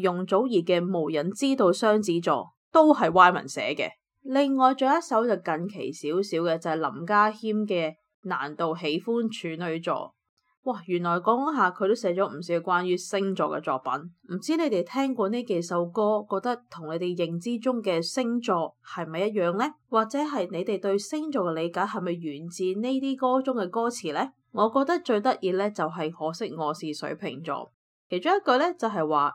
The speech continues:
明知水瓶座最愛是流淚。呢首歌嘅歌詞呢，一直印咗喺我腦裏邊，所以我成日都覺得水瓶座係真係鍾意喊嘅。但係當我認識星座之後，同埋開始觀察周圍嘅人呢，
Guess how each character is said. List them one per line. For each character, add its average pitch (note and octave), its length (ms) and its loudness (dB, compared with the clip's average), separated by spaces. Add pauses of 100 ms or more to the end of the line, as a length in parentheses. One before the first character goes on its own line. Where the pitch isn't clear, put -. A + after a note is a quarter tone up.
明 E3 240 -6
知 C#4 200 -2
水 G#3+ 200 2
瓶 G#3+ 240 -6
座 D3+ 200 0
最 G3 360 4
愛 F3+ 160 0
是 F3+ 220 -8
流 D#3 100 -2
淚。 D3+ 300 -2 (640)
呢 F#4 260 2
首 G3+ 240 2
歌 B3+ 220 6
嘅 G3 80 0
歌 G#3+ 180 0
詞 F3+ 200 -4
呢， E3+ 100 -2
一 A3+ 120 -2
直 F#3 100 -6
印 F#3 100 -8
咗 F3 200 -4
喺 F3+ 220 -2
我 E3+ 180 -4
腦 D#3 360 -8
裏 D#3 80 -4
邊， D#3 300 -10
所 - 180 -4
以 F4 40 0
我 D4+ 140 -4
成 G#3 160 -8
日 C3 40 -14
都 G#3 120 -4
覺 F#3 120 0
得 G3 180 -4
水 F3+ 240 -8
瓶 D#3 240 -10
座 C#3 120 -12
係 - 220 -16
真 A3 140 -6
係 F3 180 -6
鍾 F#3+ 140 -6
意 D#3 60 -4
喊 - 260 -4
嘅。 C#3+ 160 -12 (300)
但 D4 120 -4
係 D4+ 140 0
當 G4 180 2
我 F4+ 100 4
認 G3+ 220 -4
識 A#3 80 -4
星 C4 380 -4
座 F3+ 180 2
之 G#3+ 220 -2
後， F#3 120 2
同 D#3+ 120 -10
埋 D#3 140 -2
開 A#3+ 320 -2
始 A#3 180 -8 (180)
觀 C4+ 220 0
察 A3+ 200 -6
周 A#3 140 -4
圍 F3 140 0
嘅 G3 80 -6
人 D3 140 -8
呢， F#3+ 120 -4